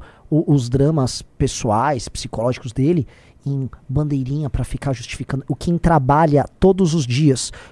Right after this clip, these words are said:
com ou sem problema pra dormir, com ou sem depressão, com ou sem ansiedade. Na verdade, ele tem os três. E lida com isso,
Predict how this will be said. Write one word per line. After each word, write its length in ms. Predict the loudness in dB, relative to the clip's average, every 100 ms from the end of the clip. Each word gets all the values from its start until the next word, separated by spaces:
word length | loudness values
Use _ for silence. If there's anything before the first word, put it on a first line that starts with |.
| -14 2
com 340 | 4 4 2
ou 140 | 2 2
sem 260 | 2 0
problema 380 | 2 4 4 2
pra 140 | 0
dormir, 400 | 2 2 4 0 -2 -18 -20 0
com 340 | 4 4 2 0
ou 180 | 2
sem 320 | 2 0 0 0
depressão, 600 | 0 -2 0 2 2 0 _ _ -20 0
com 300 | 2 2 2
ou 160 | 0 0
sem 260 | 0 0
ansiedade. 600 | 0 0 -2 0 0 2
Na 60 | 0
verdade, 320 | 2 2 2
ele 80 | 2
tem 160 | 2
os 180 | 0 -2
três. 480 | 0 0 0 -8 -12 -18 _ _ _ _ _
E 140 | 0 0
lida 300 | 4 4 2
com 220 | 2 2
isso, 340 | 4 2 -2